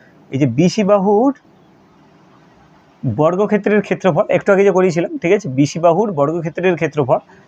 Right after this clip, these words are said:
তাহলে বিসি বাহুর বর্গক্ষেত্রের ক্ষেত্রফল,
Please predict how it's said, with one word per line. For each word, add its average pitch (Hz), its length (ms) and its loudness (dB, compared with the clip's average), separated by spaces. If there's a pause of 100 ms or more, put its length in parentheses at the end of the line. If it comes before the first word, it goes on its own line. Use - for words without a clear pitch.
(280)
তাহলে 147 220 0 (160)
বিসি 151 260 0
বাহুর 180 380 2 (420)
বর্গক্ষেত্রের 160 800 -2
ক্ষেত্রফল, - 400 -2